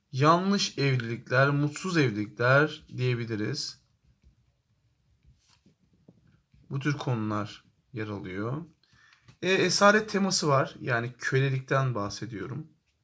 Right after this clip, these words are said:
En önemli eserini biliyorsunuzdur. E, yanlış batılılaşma yine her dönemdeki olduğu gibi burada da yanlış batılılaşma burada da mevcut. Biz baktığımızda arkadaşlar hani genel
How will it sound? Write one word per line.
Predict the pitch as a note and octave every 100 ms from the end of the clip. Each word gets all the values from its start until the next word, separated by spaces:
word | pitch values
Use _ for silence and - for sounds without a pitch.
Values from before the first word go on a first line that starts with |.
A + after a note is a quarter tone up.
| _
En | A#2 A#2
önemli | A2+ A2 A2
eserini | A2 A2+ G#2+ G#2+
biliyorsunuzdur. | A2 G#2+ G2 - F2 - _ _ - _ _
E, | F3 -
yanlış | F3 G3+ G3+ F#3+ -
batılılaşma | D#3 D3+ B2 A#2+ - C#3+
yine | D3+ C#3 C3+ -
her | D#3+ C3+
dönemdeki | A#2+ A2+ A2 G#2+ B2+ C3+
olduğu | C3 A2+ A2+
gibi | B2 C#3
burada | C#3 G#2+
da | C3+ D3 - _ _ _ _ _
yanlış | D3 E3 E3 D#3+
batılılaşma | C3+ B2 A#2+ A2 G#2+ G#2+ G#2 - C3 D3+ - _ _ _ _ _
burada | C3+ A2 G#2
da | B2 C#3+ C#3+ - _ _
mevcut. | A2 G#2+ G#2 - G2+ F2+ F2+ - - _ _ _ _ - _ _ - _ _
Biz | F#3 F3
baktığımızda | G#3+ G#3+ A3 A3 G#3 G3+
arkadaşlar | F3 E3+ E3 D#3 E3+ D#3+
hani | D#3 D3
genel | D3+ D3 D3 C#3